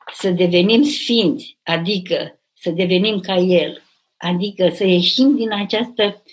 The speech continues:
existență condiționată de frică, de foame, de sete, de, din această, aceste dureri, din a-, să ieșim nu doar prin plecarea de pe pământ, ci să ieșim aici, pe pământ, să ieșim din, din, din, din această dimensiune.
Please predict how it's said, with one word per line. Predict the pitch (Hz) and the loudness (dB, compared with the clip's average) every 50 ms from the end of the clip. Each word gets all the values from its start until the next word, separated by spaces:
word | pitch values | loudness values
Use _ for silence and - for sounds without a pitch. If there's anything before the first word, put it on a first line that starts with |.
| _ - | _ -4
existență | 196 196 190 175 190 208 208 180 185 - 226 220 208 196 185 214 202 185 190 - _ _ _ _ _ - - | -2 -2 -2 0 -2 -4 -4 -6 -2 0 2 2 2 0 -2 -2 -2 -2 -2 -6 _ _ _ _ _ -20 -4
condiționată | - 214 208 208 196 208 196 180 - 208 196 196 202 196 190 180 185 180 | 0 2 2 2 2 0 -2 0 2 2 2 2 2 0 -2 0 2 0
de | 175 165 185 180 | 2 2 2 2
frică, | 180 180 - - 185 196 190 180 - 180 | 0 0 -2 -2 0 0 0 0 0 -2
de | 170 170 185 | 0 0 0
foame, | 180 180 - - 196 185 175 175 180 175 165 | -2 -2 -4 -2 0 2 2 4 2 2 2
de | 175 180 | 0 0
sete, | 180 - - - 196 180 160 170 175 170 | 0 0 0 2 2 2 2 0 -2 -2
de, | 165 175 180 175 175 175 _ _ _ | 0 0 0 0 0 -4 _ _ _
din | - 190 196 | -10 -6 -4
această, | 196 202 185 190 202 220 214 - 202 185 180 180 | -2 -2 -2 -4 -6 -8 -6 -6 -6 -6 -6 -6
aceste | - 185 180 233 220 220 226 208 | -8 -6 0 0 0 4 4 2
dureri, | 190 170 170 196 185 185 220 202 170 147 | 2 4 2 2 4 6 4 4 4 2
din | 156 156 160 175 | 0 0 0 0
a-, | 175 170 - _ _ - - - - | 0 -2 -6 _ _ -20 -20 -14 -2
să | - 196 | 0 2
ieșim | 196 196 - - 262 240 | 4 4 4 4 4 2
nu | 214 196 202 220 247 302 359 403 392 320 - _ _ | 4 2 4 4 4 4 4 2 -2 -6 -8 _ _
doar | 208 180 180 214 214 202 190 190 180 - | -4 -2 0 2 2 2 2 -2 -8 -8
prin | - 190 196 185 180 180 180 - _ - | -8 -4 -2 -2 -2 -2 -4 -12 _ -4
plecarea | 180 190 185 185 - 196 180 175 170 | -2 -2 -2 0 -2 -2 0 0 -2
de | 170 165 170 | -2 -2 -6
pe | 170 170 165 | -4 -4 -6
pământ, | 160 - 160 156 165 156 156 - - - - - - - | -4 -4 -4 -2 0 -2 -2 -2 -8 -14 -18 -18 -12 -6
ci | - - | -4 -2
să | 185 - 247 | 0 2 4
ieșim | 233 226 233 - 311 311 | 4 4 4 2 2 2
aici, | 311 339 392 381 339 - - - | 4 2 2 2 0 0 0 0
pe | 254 247 | -2 -2
pământ, | 247 226 240 277 349 311 220 175 - | 0 0 0 2 2 2 0 0 -2
să | 190 | -4
ieșim | 190 180 - - 226 233 | -4 -4 -4 -2 -2 -2
din, | 202 202 202 196 190 - | -2 -2 -4 -6 -10 -8
din, | - 175 175 175 | -4 -4 -4 -4
din, | 180 180 180 185 180 180 | -2 -2 -2 -2 -2 -6
din | - 170 175 180 | -4 -4 0 0
această | 175 175 175 202 202 - - 180 | 0 0 0 -2 -6 -4 -6 -4
dimensiune. | 180 180 185 185 180 180 - 214 208 175 - - _ | -2 -2 0 0 0 -2 -2 -6 -6 -8 -8 -10 _